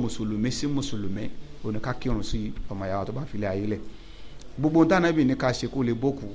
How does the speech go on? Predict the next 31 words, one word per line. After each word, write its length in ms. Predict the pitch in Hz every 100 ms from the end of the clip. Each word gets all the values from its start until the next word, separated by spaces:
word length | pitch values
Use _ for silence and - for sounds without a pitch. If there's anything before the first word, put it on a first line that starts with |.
| - -
a 220 | - 127 101
ṣe 200 | - 139
mọ́. 160 | 139 139 - - - - - - - - - -
Èyí 240 | 127 160
tí 160 | - 190
wọn 340 | 151 135 107
ò 40 | 104
rán 160 | 120
wa, 220 | 113 113 - - - - - - -
òun 80 | 110
la 120 | 110
múra 220 | 208 175
kankan, 260 | - 110 110
kankan, 260 | 113 104
kankan, 280 | - 120 107 95 - - -
táwọn 180 | - 110
ṣe. 80 | 98 -
Bẹ́ẹ̀ 160 | 175 165
sì 120 | 131
sọ 120 | 139
fẹ́ 120 | 160 190
lòmíì, 360 | 151 147 151 - -
ó 80 | 151
lè 100 | 143 139
yọgi 260 | 139 131
síyàn. 280 | 131 160 139 - - - - - - - - - - - - - 110 107 -
Kí 80 | 151
ló 80 | 190
ń 40 |
jẹ́ 100 | 185
bẹ́ẹ̀? 200 | 185 170